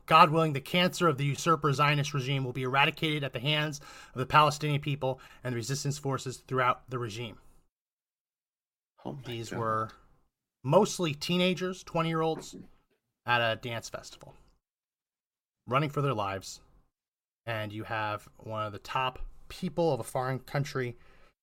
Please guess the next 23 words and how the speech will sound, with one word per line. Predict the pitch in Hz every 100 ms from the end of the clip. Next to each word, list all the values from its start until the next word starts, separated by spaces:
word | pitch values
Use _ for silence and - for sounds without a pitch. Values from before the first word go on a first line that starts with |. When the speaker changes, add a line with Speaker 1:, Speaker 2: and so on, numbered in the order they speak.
| _ -
Speaker 1:
applauding | - - 151 151 117 95 - - - _ _ _ _ _ _ _ _ _ _ _ _ -
the | 117
fact | 131 143
that | 117
most | 123 -
of | 127
them | 117
were | 107
gunned | 113 110
down. | 104 107 - - - _ _ _ _ _ _ _ _ _ _ _ _ _ _ _ _ _ _ _ _ _ _ _ _ _ _ _ _ _ _ _ _ _ _ _ _ _ _ _ _ _ _ _ _ _ _
Speaker 2:
I | 80
didn't | 76 76 78 - _ _ _ _ -
realize | 82 71 67 64 62 -
that | 64 - _ _ _ -
he | 71
had | 62 -
posted | - - - - -
that. | 69 - - -
Speaker 1:
Yeah. | 143 - _ _ _ -
Speaker 2:
That's | 165 -
Speaker 1:
Twitter, | 247 233 175
I |
mean, | 175 175